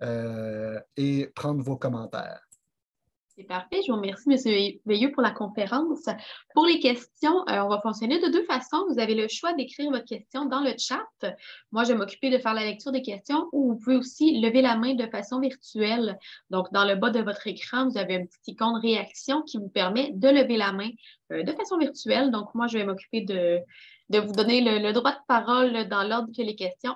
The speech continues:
Speaker 2: ont été posées. Donc, pour débuter, on avait des petites questions qui ont été écrites récemment dans le chat. Donc, Hélène qui demandait « Pourquoi Saint-Pierre-et-Miquelon appartient à la nation française ? La nuit des longs couteaux sans la présence du Québec volontairement ? »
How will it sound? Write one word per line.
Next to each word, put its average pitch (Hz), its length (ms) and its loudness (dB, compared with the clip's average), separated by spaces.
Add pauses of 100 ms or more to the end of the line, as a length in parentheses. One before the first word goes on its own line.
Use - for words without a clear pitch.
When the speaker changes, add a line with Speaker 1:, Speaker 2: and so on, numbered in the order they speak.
Speaker 2:
ont 302 120 0
été 269 360 0
posées. 196 460 -2 (920)
Donc, 185 200 -4
pour 202 140 -6
débuter, 190 340 -6
on 349 80 0
avait 214 140 -2
des 190 140 -4
petites - 160 -20
questions 269 400 -4
qui - 240 -12
ont 208 100 -6
été 196 160 -8
écrites 285 400 -10
récemment 202 420 -6
dans 285 140 -2
le 196 160 -4
chat. 339 240 -6 (400)
Donc, 196 320 -6
Hélène 254 380 0
qui 226 100 -8
demandait « 190 480 2 (540)
Pourquoi 285 280 2
Saint-Pierre-et-Miquelon 262 920 0
appartient 254 400 -4
à 269 60 0
la 233 100 0
nation 196 340 -2
française ? 226 720 -2 (140)
La 196 260 0
nuit 240 220 2
des 247 120 4
longs 214 140 -2
couteaux - 400 -4
sans 269 220 0
la 247 100 2
présence 220 460 -2
du - 100 -18
Québec 220 300 -2
volontairement ? » 208 840 -4